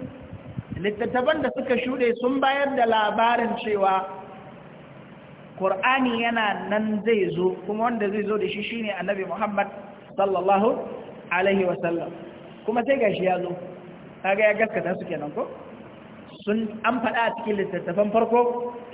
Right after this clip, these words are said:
cewa za a yi Alƙur'ani, kuma sai ga Alƙur'anin ya zo. Kaga ya gaskata su. Abu na biyu, aƙidun da littattafan nan suka kunsa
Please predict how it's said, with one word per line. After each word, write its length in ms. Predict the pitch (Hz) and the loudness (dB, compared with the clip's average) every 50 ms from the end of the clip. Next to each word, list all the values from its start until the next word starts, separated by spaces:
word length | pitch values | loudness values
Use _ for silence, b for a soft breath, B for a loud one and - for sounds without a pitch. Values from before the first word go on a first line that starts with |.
| - 208 | -4 0
cewa 420 | 208 214 208 214 214 214 214 214 - - - - - - - - - - - | 2 4 6 6 4 4 2 -2 -4 -6 -8 -12 -12 -14 -16 -16 -16 -4 0
za 160 | 196 214 247 | 2 2 2
a 120 | - 214 | 4 2
yi 60 | 220 226 208 | 2 4 2
Alƙur'ani, 600 | 190 185 - - 175 170 - 202 196 185 170 147 - - - - - - - - - - | 2 0 0 -2 -2 0 2 2 2 2 0 -4 -6 -8 -10 -12 -14 -16 -16 -16 -14 -6
kuma 140 | 180 202 196 - | -2 -2 0 2
sai 100 | 226 226 | 2 2
ga 100 | 208 214 - 185 | 2 2 0 0
Alƙur'anin 480 | - 220 190 - - 208 196 190 175 170 | -2 -2 -2 0 2 0 0 0 -2 -4
ya 140 | 170 170 165 | -4 -4 -4
zo. 160 | 160 165 160 151 - - - - - - - - - - | -4 -6 -8 -8 -10 -12 -14 -14 -14 -14 -16 -14 -8 -4
Kaga 240 | 175 180 180 180 185 | -2 0 0 2 2
ya 100 | 185 180 | 2 2
gaskata 420 | 185 190 180 - 185 151 - 139 - | 2 -2 -4 -4 -6 -10 -10 -10 -12
su. 140 | - - - - - - - - - - - - - - - - - - - - - - - - - | -12 -14 -14 -16 -16 -18 -18 -16 -16 -16 -16 -18 -18 -18 -18 -18 -18 -18 -18 -18 -18 -18 -10 -4 -2
Abu 200 | 185 190 202 214 | 0 2 4 4
na 120 | 233 254 | 4 4
biyu, 240 | 247 254 262 262 254 262 254 262 254 - - - - - - - - - - - - - - - - - - - - - - - - - - - - - - - - - - - - - - - - - - - - - - - - - - - - - - - - - - - - - - - - - - - - | 4 4 4 4 2 0 -2 -6 -8 -8 -10 -10 -8 -8 -8 -8 -8 -12 -18 -18 -18 -18 -18 -18 -16 -16 -16 -16 -16 -16 -14 -12 -12 -12 -12 -14 -16 -18 -18 -18 -20 -20 -20 -20 -18 -16 -14 -14 -14 -16 -16 -18 -18 -18 -18 -18 -18 -18 -18 -18 -18 -20 -20 -20 -20 -20 -20 -20 -20 -20 -20 -20 -20 -20 -18 -10 -4
aƙidun 680 | 185 190 208 196 - 233 226 226 226 214 262 302 330 285 | 0 0 0 0 0 0 0 2 2 4 4 4 4 4
da 80 | 285 | 4
littattafan 680 | 254 233 226 - 233 214 - 220 208 - 254 269 269 269 | 4 4 2 2 0 2 2 2 2 4 2 2 2 0
nan 160 | 254 240 226 - | 0 -2 -2 -2
suka 280 | 262 254 254 254 226 208 - - | -2 -2 0 0 -2 -2 -4 -4
kunsa 800 | 214 202 196 190 190 - - 214 208 208 214 - - - - | -4 -4 -2 -4 -4 -2 0 2 2 2 0 -2 -6 -10 -12